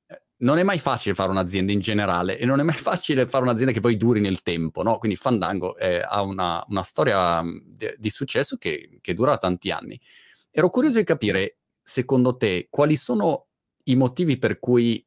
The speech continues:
ehm, qu-, questi risultati sono arrivati, ma anche quali sono delle cazzate cosmiche che magari hai fatto e, e, e dici, "Caspita, questo era veramente stato un errore." Perché a volte vedi una storia di successo e pensi sempre che l'imprenditore sia un supereroe, però magari, insomma,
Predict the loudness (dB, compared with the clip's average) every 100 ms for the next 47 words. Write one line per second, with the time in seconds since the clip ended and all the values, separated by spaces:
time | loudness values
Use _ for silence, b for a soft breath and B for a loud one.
0 | _ -2 0 0 0 -2 -6 -10 -20 _
1 | _ -6 -4 0 -2 0 0 2 2 0
2 | 0 0 0 0 2 0 -2 0 2 2
3 | 0 2 2 2 0 0 0 0 2 0
4 | 0 -4 -4 -2 -2 2 2 4 0 0
5 | -2 -2 0 2 2 0 0 -2 -2 0
6 | 2 2 0 B B B B -2 2 2
7 | 0 -2 0 -2 -2 -6 -10 -10 -4 -4
8 | -4 -6 -2 -2 -4 -6 -4 -2 0 0
9 | 0 -4 -2 -2 -2 0 0 -2 -2 -2
10 | 2 2 4 2 0 0 0 2 2 2
11 | 2 0 0 0 -2 -2 -2 0 0 0
12 | 2 2 -2 -6 -2 0 0 -2 0 0
13 | -2 -4 -4 -2 -2 -2 -2 -2 -2 0
14 | -2 2 2 2 0 -2 -4 -2 2 4
15 | 4 2 2 -2 -2 -2 0 -2 -4 -10
16 | -10